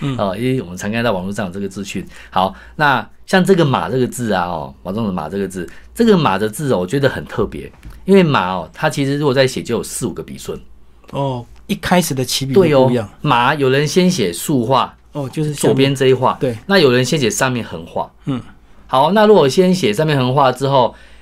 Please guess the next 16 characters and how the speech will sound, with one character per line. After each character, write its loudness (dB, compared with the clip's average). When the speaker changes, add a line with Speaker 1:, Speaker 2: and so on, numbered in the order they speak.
Speaker 2:
啊， 0
第 4
二 4
画 2
可 -4
以 2
写 -8
竖， -10
第 4
三 4
画 2
可 2
以 2
怎 -4
么 -6
写？ -10